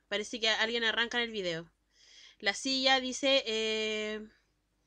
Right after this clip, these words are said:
el profe de la sala. Sí, sí, hay que ver ahora el Feña que lo desmenuce el video. Ahora está, ahora está.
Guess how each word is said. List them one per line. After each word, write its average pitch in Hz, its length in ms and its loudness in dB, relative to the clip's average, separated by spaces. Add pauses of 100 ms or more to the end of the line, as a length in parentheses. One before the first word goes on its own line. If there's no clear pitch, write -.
(1040)
el 214 420 4
profe 247 280 0
de 247 80 2
la 214 120 0
sala. 277 640 2
Sí, 240 360 -4
sí, 262 300 -2
hay 240 160 4
que 240 160 2
ver 294 340 6 (380)
ahora 247 300 6
el 269 100 4
Feña 285 320 2
que 285 120 -4
lo 247 120 2
desmenuce 247 560 4
el 294 80 2
video. 285 420 4 (100)
Ahora 240 220 2
está, 214 200 0
ahora 240 120 4
está. 220 340 -2